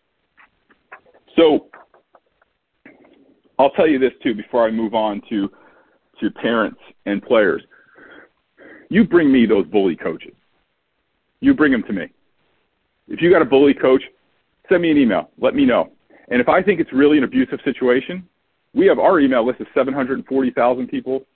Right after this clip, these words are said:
strong. I'll make that coach famous. And I don't have a problem.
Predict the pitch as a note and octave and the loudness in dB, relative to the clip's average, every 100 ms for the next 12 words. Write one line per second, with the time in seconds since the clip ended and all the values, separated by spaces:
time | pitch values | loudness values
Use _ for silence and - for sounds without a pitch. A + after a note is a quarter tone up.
0 | _ _ _ _ - A#2+ E2+ - _ _ | _ _ _ _ -6 -6 -6 -10 _ _
1 | _ _ _ _ - C3+ G#2+ G#2+ G2 - | _ _ _ _ -4 -2 -2 -2 -4 -2
2 | A2 - G#2 D2+ - _ _ _ _ _ | -4 -2 -6 -6 -14 _ _ _ _ _
3 | _ _ _ _ _ _ - _ _ _ | _ _ _ _ _ _ -20 _ _ _
4 | _ - _ _ _ - G2+ A#2 B2 G2 | _ -20 _ _ _ -6 -2 0 2 0
5 | D#2+ - E2+ F2+ | -2 -2 -2 -2